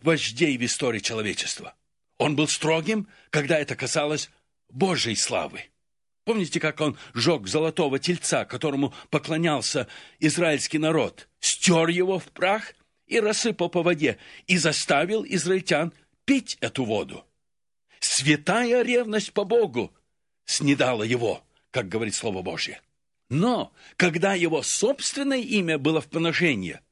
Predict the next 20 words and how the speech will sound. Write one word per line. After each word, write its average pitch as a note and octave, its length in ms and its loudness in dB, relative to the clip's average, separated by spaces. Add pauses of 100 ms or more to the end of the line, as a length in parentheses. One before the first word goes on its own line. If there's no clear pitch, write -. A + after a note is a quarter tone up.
(480)
когда F3+ 440 2 (240)
упрёки F#3+ 840 0
исходили F3+ 800 0
от E3+ 180 0
его F3+ 360 0
же D#3 160 -2
брата F#3+ 400 -2
и C3+ 80 -4
сестры, A#3+ 640 -2 (200)
тогда C#3+ 640 0
он G#3 280 0 (380)
ни G3 380 4
одним G3 420 0
словом A#3+ 640 0 (140)
не E3+ 120 4
пытался C#3 600 0 (140)
оправдать B2+ 560 -2
себя. - 360 -4 (1160)
Это A3 240 2
сила, - 480 -4